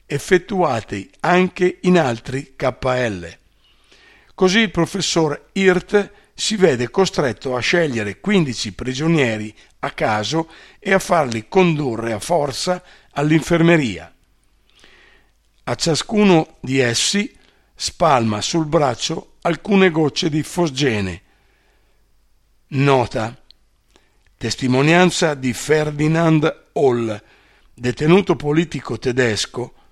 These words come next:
protocollo P centootto. La testimonianza è confermata dalla deposizione di un altro detenuto. Fine nota.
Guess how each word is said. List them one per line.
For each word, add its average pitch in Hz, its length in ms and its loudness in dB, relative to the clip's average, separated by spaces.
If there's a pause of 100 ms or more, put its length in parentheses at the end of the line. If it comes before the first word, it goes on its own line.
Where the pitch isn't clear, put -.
(560)
protocollo 165 760 2
P 170 420 -4
centootto. 147 1040 -2 (440)
La 120 80 -4
testimonianza 165 800 4
è 135 100 -4
confermata 156 920 -2 (300)
dalla 127 320 0
deposizione 151 920 0
di 127 120 -4
un 160 160 4
altro 160 420 0
detenuto. 160 800 2 (1160)
Fine 196 540 2 (260)
nota. 127 680 -2